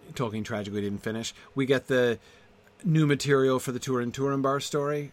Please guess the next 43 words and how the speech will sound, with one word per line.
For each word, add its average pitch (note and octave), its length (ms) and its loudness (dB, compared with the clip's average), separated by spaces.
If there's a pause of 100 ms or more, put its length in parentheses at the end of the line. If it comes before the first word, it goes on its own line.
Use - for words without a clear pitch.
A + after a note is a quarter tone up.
right? B2+ 240 -4
The B2+ 100 -10
stuff - 260 -6
which B2+ 140 -6
gets - 400 -6 (680)
fully C3+ 680 -2
integrated C3+ 800 -4
into C3+ 240 -6
the C3+ 120 -6
text, - 440 -8 (280)
uh, B2+ 260 -4
in B2 340 -2
The A#2 60 -6
Children B2 380 -6
of G#2+ 100 -8
Hurin, C3 360 -2 (560)
uh, A#2 220 -2
later A#2+ 340 0
on. B2 200 -2 (400)
Um, A#2+ 360 -2 (320)
so, F#3+ 180 0
like, F#3 180 0
there's F#3+ 160 6
some G3+ 140 6
Silmarillion G3+ 640 8
bits, F#3 180 2
and F#3 120 2
then, F3+ 80 6
of E3+ 100 2
course, F3 200 4
we D#3+ 60 0
get D3 120 -2
the C#3 80 -4
Second D3 300 -2
Age C#3+ 200 -4
stuff, D3 420 -6
you C#3 80 -4
know, A#2+ 140 -6
Eldarion B2 640 -4
and A#2+ 80 -4
Arendis B2+ 540 -2
and C3 100 -8
stuff, - 280 -10